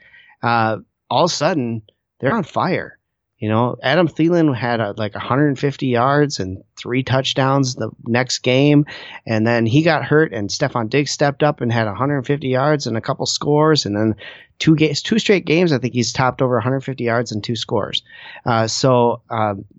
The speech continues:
they're playing amazing football. And now some people are saying, well, the whole idea was to establish their run, which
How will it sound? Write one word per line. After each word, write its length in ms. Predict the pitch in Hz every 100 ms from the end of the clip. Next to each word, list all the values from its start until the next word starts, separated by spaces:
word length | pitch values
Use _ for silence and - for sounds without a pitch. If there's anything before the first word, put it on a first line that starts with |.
| -
they're 220 | 113 131 185
playing 600 | 208 185 156 139 120 - _ 123
amazing 400 | 117 135 123 113
football. 420 | 139 113 95 101 - - - 131
And 180 | 127
now 220 | 127 123 120
some 260 | 170 180
people 280 | 202 202 156
are 40 |
saying, 280 | 143 143 131
well, 120 | 120
the 220 | 117 113 110
whole 320 | 135 131 -
idea 380 | 120 117 131 117
was 260 | 110 107 -
to 200 | 110 110
establish 480 | 110 127 117 113
their 160 | - 110
run, 320 | 107 107 98
which 320 | 107 117 -